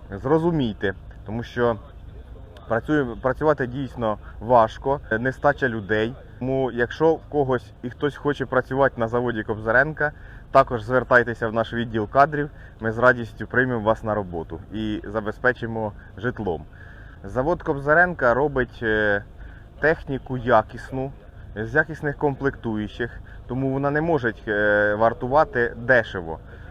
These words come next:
Е, є такий стереотип, що якщо українське, значить дешеве. Але це, е, це не так, тому що люди ростуть, компанії ростуть, якість росте, е, відповідно, і ціна не може бути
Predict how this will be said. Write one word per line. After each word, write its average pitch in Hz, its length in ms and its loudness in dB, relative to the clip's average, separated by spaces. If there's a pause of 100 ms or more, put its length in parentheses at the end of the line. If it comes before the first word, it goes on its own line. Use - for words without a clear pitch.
(140)
Е, 104 280 4
є 143 200 0
такий 160 360 -2
стереотип, 139 640 2 (360)
що 127 180 -2
якщо 127 440 2
українське, 147 720 -2
значить 120 380 0
дешеве. 95 500 2 (340)
Але 117 260 4
це, 151 460 4
е, 110 520 4
це 135 120 2
не 139 100 0
так, 120 260 4
тому 107 240 -8
що 104 400 -2 (200)
люди 139 480 2 (100)
ростуть, 123 580 -2 (320)
компанії 151 580 6
ростуть, 135 580 0
якість 117 460 -2
росте, 147 460 2 (640)
е, 107 100 0
відповідно, 117 680 0 (100)
і 113 320 -4
ціна 135 340 2
не 117 160 0
може 123 280 -2
бути 107 320 -6